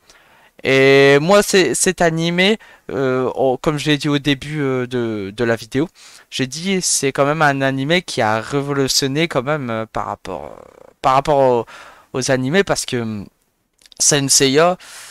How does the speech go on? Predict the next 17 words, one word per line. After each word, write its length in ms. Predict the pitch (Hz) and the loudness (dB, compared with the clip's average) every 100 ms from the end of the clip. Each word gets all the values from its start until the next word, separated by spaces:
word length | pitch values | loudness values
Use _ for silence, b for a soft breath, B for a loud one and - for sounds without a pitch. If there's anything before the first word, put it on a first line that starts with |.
| B _ 113 | B _ 0
euh, 600 | 120 120 120 120 120 123 | 2 4 4 4 4 2
c'est 440 | - - - 151 | -2 -4 -2 -2
quand 180 | - 151 | 2 2
même, 440 | 156 185 185 104 - _ _ _ - | 4 2 0 -6 -16 _ _ _ -6
c'est 440 | - - - 170 | -2 -2 0 0
quand 160 | - 143 | 2 2
même, 240 | 175 190 | 2 0
c'était 880 | - - 131 - 147 139 139 131 120 | -2 -2 -2 0 2 2 2 -2 -2
la 120 | 117 | -6
technologie 580 | - - 135 123 123 139 | -6 -8 -4 -4 -2 -2
de 160 | 131 - | -2 -4
ouf, 240 | 214 220 165 | -4 -4 -4
hein, 80 | 151 | -2
par 220 | 147 143 | 0 0
avant. 220 | 139 131 | -2 -6
Parce 500 | - - - - - | -10 -20 -20 -20 -8
que, 400 | 127 123 120 | -4 -2 -2